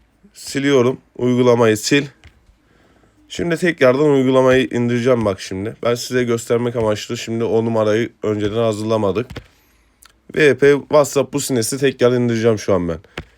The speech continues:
Hemen de indirelim. İniyor şu an arkadaşlar. Şimdi siteyi göstereceğim ben size. Sitemizin ismi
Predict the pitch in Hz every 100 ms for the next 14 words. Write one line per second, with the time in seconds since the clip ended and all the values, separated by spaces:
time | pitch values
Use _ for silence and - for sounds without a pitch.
0 | _ _ - - 135 123 123 123 120 110
1 | 101 117 123 - - _ - - _ -
2 | - _ _ _ _ _ _ _ _ _
3 | _ - 131 120 104 - 95 90 82 90
4 | 87 - 147 160 _ _ _ - 156 151
5 | - 165 156 143 123 120 113 110 107 104
6 | 101 104 135 160 - - 143 139 135 139
7 | 131 127 131